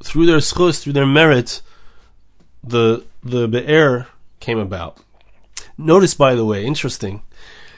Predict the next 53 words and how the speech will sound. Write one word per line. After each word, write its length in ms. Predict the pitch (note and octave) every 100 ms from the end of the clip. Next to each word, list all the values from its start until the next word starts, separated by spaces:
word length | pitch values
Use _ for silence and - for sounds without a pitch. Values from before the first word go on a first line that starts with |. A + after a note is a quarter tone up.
| -
Notice, 380 | B2 D3 G3+ F3
by 240 | D3 D3+ D3
the 120 | C3+
way, 160 | C3
that 140 | B2+ A#2+
how 280 | D#3 G3+ A3
does 220 | F3+ D3
Moshe 280 | F#3 F3 E3+
Rabbeinu 420 | D3 D#3+ D#3 D3
get 180 | D#3 D3+
the 80 |
water 280 | C#3+ D#3 D3+
out 180 | C3 C#3
of 100 | C3
the 60 | B2
Be'er, 380 | C3 D3 C#3+
out 140 | A#2 B2+
of 80 | A#2
the 60 |
well? 460 | C3+ D#3+ A2 G2+ - - - - _ _
He 140 | -
uses 360 | C#3 F#3 G3 -
his 160 | D#3 C#3+
staff. 520 | - F#3 D#3+ A#2 -
He 100 | B2
strikes 680 | - - D#3+ E3+ - - - - - - -
the, 480 | B2+ C#3+ C3+ C3+ - -
he 100 | C#3
strikes 300 | - E3+ D#3+
the 100 | D3
rock 280 | D#3+ F3
with 100 | D#3
his 180 | C3 B2+
staff 480 | - F3+ E3+ A#2 -
in 80 | B2
order 160 | C#3+
to 120 | D3 A#2+
bring 240 | C3+ C#3
forth 260 | - A#2+ -
the 80 |
water. 220 | D#3+ F#3+ A#2+
It 80 |
was 160 | A2+ A#2+
a 40 |
mistake. 360 | G#2+ - F#3 F3+
He 100 | A2+
should 140 | -
have 80 | G#2
spoken, 520 | - G3+ G3+ F#3 E3+ - - - - - -
which 120 | -
is 80 | -
also 200 | C3 A#2
interesting. 560 | A2+ B2 - A#2+ G#2+